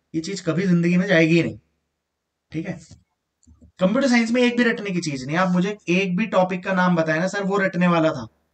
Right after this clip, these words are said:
Electronics हो गया, ये वो, दुनिया भर के सौ formula, पचास चीज याद करनी होती है। कंप्यूटर साइंस में कोई एक single चीज हमें क्यों याद है? ये याद नहीं है, सब कुछ समझा हुआ है, है ना? याद होता तो वो तो फिर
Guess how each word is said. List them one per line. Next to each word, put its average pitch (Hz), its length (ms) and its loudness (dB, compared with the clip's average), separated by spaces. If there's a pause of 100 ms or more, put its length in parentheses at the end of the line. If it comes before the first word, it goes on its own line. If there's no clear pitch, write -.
(160)
Electronics 160 640 -2
हो 135 100 -4
गया, 151 120 -2
ये 156 220 2
वो, 156 200 0
दुनिया 156 260 -2
भर 147 140 -4
के 175 100 -4
सौ 160 280 -2
formula, 135 340 -2
पचास 160 360 0
चीज 147 200 -2
याद 135 240 -2
करनी 120 180 -6
होती 117 160 -8
है। 147 60 -10
कंप्यूटर 156 360 -4
साइंस 131 300 -10
में 180 160 -4 (400)
कोई 202 300 4
एक 220 80 -4
single 170 260 2
चीज 139 180 -4
हमें 175 220 0
क्यों 185 180 -2
याद 175 220 0
है? 160 80 -6 (960)
ये 143 80 -2
याद 190 340 4
नहीं 151 240 -2
है, 190 80 -4
सब 208 160 -12
कुछ 240 160 -8
समझा 185 260 4
हुआ 135 260 0
है, - 120 -20 (580)
है 147 60 -10
ना? 196 240 -10 (1600)
याद 175 220 4
होता 214 200 -2
तो 226 80 -6
वो 226 60 -6
तो 233 120 4
फिर 240 260 -2